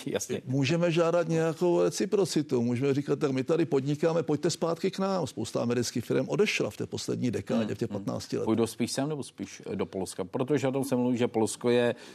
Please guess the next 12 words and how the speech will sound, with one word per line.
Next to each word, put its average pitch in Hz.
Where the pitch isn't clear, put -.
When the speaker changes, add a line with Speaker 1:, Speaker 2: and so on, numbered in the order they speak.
Speaker 1:
pro 120
Ameriku 117
daleko 113
důležitější 107
Speaker 2:
Tak 160
je 147
to 113
Speaker 1:
partner -
Speaker 2:
větší 156
Speaker 1:
ve 156
střední 135
Speaker 2:
země, 135